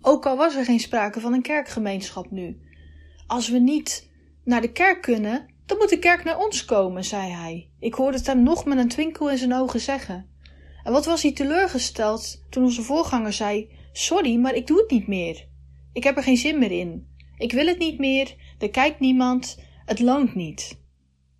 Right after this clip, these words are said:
Nou, ik val mijn eigen voorganger niet af, begrijp me niet verkeerd, maar ik vind het wel een lauwe reactie. Ik vind het een beetje een schouderophaling van het geloof.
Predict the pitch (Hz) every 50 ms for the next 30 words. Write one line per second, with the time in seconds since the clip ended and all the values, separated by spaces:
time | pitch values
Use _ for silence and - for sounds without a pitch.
0 | _ _ _ - 170 - 220 220 - - 262 254 254 247 247 247 254 277 269 262
1 | 240 - 254 247 247 240 240 220 208 202 196 208 240 285 - 240 233 269 302 -
2 | - - - - _ _ _ _ - 202 220 220 220 214 226 220 233 233 - -
3 | 196 - 220 254 262 247 240 - 247 240 - 320 294 277 240 247 262 262 240 214
4 | 208 214 220 226 214 202 190 190 196 214 233 190 - - - - 180 180 196 -
5 | _ _ _ _ _ _ _ _ _ _ - - 269 254 - 359 359 330 311 285
6 | 294 254 240 247 269 277 240 - 254 233 220 208 - - 240 247 277 262 254 240
7 | 233 233 233 226 214 220 226 220 214 214 208 220 214 214 214 208 - - 247 247
8 | 240 220 196 180 - - - -